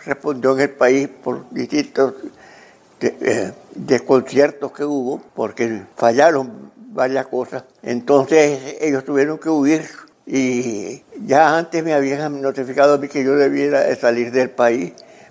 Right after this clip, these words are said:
para cuando triunfara este, esta revolución, se estableciera este gobierno revolucionario, que, que yo pidiera la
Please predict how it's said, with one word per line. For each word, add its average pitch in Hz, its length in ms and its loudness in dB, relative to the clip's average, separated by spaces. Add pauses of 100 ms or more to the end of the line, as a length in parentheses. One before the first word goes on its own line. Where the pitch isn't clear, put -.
para 120 720 0
cuando 123 260 0
triunfara 143 600 2
este, 151 300 -4 (300)
esta 139 260 -4
revolución, 131 840 -4
se 147 80 -6
estableciera 127 600 0
este 139 220 0
gobierno 135 720 -2 (720)
revolucionario, 127 720 2 (840)
que, 120 300 -2 (240)
que 120 160 0
yo 120 180 6
pidiera 127 460 6
la 120 420 -2